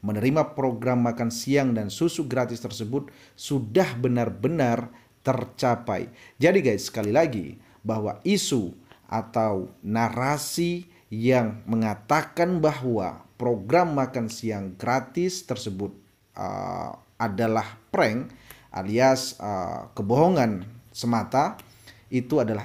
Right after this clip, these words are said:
isu yang tidak benar. Sekali lagi guys, bahwa isu tersebut adalah isu yang tidak benar. Oke,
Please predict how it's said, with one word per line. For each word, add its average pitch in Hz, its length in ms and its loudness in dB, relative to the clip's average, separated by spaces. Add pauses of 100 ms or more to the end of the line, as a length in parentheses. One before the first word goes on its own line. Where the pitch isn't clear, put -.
isu 127 560 -2
yang 101 480 -4
tidak 113 560 0 (320)
benar. 107 400 0
Sekali 135 320 2
lagi 196 160 4
guys, 95 320 0 (320)
bahwa 113 160 2
isu 104 260 -2
tersebut 127 540 -2
adalah 101 400 -6
isu 139 640 -2
yang 107 400 -4 (240)
tidak 131 240 2
benar. 92 320 -6 (560)
Oke, 180 480 4